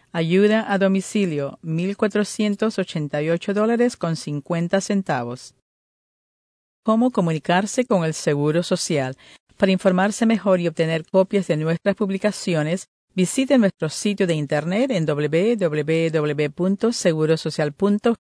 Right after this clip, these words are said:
gov. También puede llamar a nuestro número gratis uno ochocientos siete siete dos uno dos uno tres. Las personas sordas o con problemas de audición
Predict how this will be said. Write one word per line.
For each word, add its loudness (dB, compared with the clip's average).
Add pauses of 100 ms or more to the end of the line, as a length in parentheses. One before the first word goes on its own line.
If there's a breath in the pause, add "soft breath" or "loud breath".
gov. 0 (480 loud breath)
También 4
puede 6
llamar 4
a 2
nuestro -2
número 0
gratis -2
uno 0
ochocientos -2
siete -4
siete -2
dos 0
uno 2
dos 0
uno 0
tres. -2 (400 soft breath)
Las 0
personas 2
sordas 0
o -4
con -2
problemas -2
de -2
audición 0